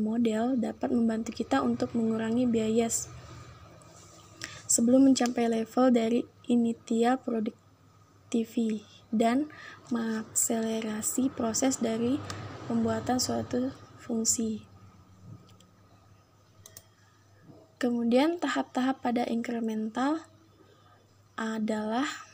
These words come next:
yang pertama itu ada recruitment, yaitu proses penentuan kebutuhan atau analisis kebutuhan. Kemudian ada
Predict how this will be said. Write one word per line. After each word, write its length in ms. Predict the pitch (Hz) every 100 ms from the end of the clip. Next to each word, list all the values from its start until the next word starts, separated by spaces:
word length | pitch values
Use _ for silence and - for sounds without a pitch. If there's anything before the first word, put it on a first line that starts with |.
| - - - - - - - - -
yang 240 | 240 226
pertama 320 | - 226 220
itu 480 | 226 - - 285 330 - - -
ada 320 | - 214 220 214 214 220 220 226 - - - - 240
recruitment, 960 | 233 - - 220 220 - 226 285 359 - - - - - - - - - -
yaitu 400 | 226 233 220 277
proses 480 | 277 240 220 277 285
penentuan 640 | - 240 233 233 247 269
kebutuhan 640 | 254 226 220 233 220 247 285
atau 320 | 233 - 262
analisis 720 | - 233 233 226 - 254 -
kebutuhan. 640 | 233 226 - 233 233 214 214 - - - - - -
Kemudian 640 | - 240 226 233 294 330
ada 240 | - 226